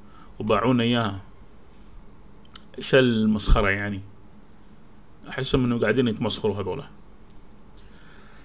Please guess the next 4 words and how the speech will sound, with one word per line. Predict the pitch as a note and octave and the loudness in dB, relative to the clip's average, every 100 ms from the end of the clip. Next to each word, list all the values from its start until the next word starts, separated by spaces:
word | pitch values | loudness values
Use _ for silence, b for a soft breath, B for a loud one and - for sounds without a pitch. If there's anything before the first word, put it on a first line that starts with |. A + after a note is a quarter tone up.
| B B B B - - | B B B B -20 -16
فصراحة | - C#3 D#3+ F3 E3+ F3 | -2 0 4 2 2 2
يعني | F#3 F3 E3+ D#3 D#3 D3+ | 2 2 0 0 0 2
وست، | D3 D#3+ - - - - - | 4 2 2 -2 -6 -8 0
وست. | C#3 - - - | 4 4 2 -8